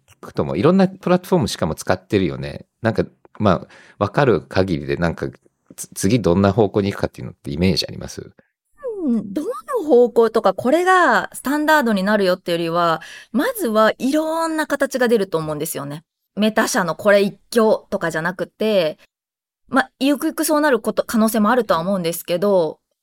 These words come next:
Speaker 2: メタバースってすっごい多様性のあって自由な空間じゃないですか。そこで産業が生まれたり、ビジネスとかもう街みたいなものができていったりとか、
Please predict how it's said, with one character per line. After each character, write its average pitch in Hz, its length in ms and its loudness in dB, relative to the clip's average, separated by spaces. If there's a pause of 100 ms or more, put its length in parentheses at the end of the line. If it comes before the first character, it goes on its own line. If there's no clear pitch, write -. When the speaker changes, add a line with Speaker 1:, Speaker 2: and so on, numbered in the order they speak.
(120)
Speaker 2:
メ 269 160 0
タ 523 180 -2
バ 226 160 2
ー - 20 0
ス 208 180 -8
っ - 20 -8
て - 300 -6
す 190 380 -4
っ - 20 -20 (420)
ご 440 160 0
い 403 100 2
多 254 220 -4
様 220 240 2
性 220 200 0
の 208 80 2
あ 208 40 2
っ 202 40 -2
て 190 100 -4
自 175 160 -2
由 208 160 2
な 165 100 -2
空 170 220 -4
間 175 200 -2
じ 160 80 -4
ゃ 165 40 0
な 151 120 -4
い 151 60 -8
で 151 100 -8
す - 100 -12
か。 - 180 -12 (400)
そ - 160 -2
こ 262 140 2
で 269 80 4
産 247 240 2
業 247 180 4
が 240 100 2
生 240 60 0
ま 233 140 2
れ 240 100 0
た 233 160 2
り、 196 220 0
ビ 190 100 -2
ジ 185 120 -4
ネ 180 100 -2
ス 180 60 -8
と 175 100 -6
か 170 140 -4
も 180 100 2
う 165 60 0
街 165 260 -2
み 208 140 4
た 170 100 4
い 160 80 0
な 160 80 -4
も 156 140 -2
の 160 100 0
が 147 100 -2
で 170 140 0
き - 100 -8
て 170 140 -6
い 156 60 -2
っ - 60 -12 (100)
た 160 100 0
り 151 140 -4
と 156 120 -6
か、 165 360 -4